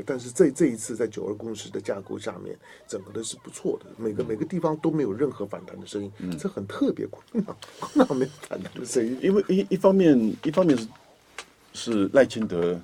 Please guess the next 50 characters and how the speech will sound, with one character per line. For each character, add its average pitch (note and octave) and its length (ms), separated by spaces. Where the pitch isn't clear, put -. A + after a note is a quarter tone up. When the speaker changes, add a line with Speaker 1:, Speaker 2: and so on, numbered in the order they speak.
Speaker 1:
嗯。 G#2+ 240
Speaker 2:
开 A#2 160
始 F#2+ 120
激 A2+ 280
化 A#2 240
这 G2 80
个 F2+ 80
统 E2 200
独 D2+ 220
了， D#2+ 160
Speaker 1:
对。 F#2 300
Speaker 2:
哎， F2 160
所 - 120
以 B2+ 60
让 A#2+ 260
两 E2 180
方 A2 220
不 A2+ 120
管 F#2+ 120
是 F2 120
本 G2 200
土 E2+ 200
还 E2 200
是 E2 400
这 - 140
个， D#2+ 440
就 E2+ 160
是， E2 240
Speaker 1:
嗯。 D#2+ 420
Speaker 2:
呃， D2+ 380
这 F#2 100
个 E2+ 80
叫 E2 200
什 D#2+ 120
么， D2 200
战 G#2 180
斗 F#2 140
蓝 D2+ 120
还 D#2 80
是 D#2+ 100
都 B2 180
市 G2 180
蓝 D2 160
哈， D2 100
Speaker 1:
嗯， - 40
对。 G2 200
Speaker 2:
因 E3+ 60
为 E3 160
蓝 G#2+ 260
的 D#3+ 100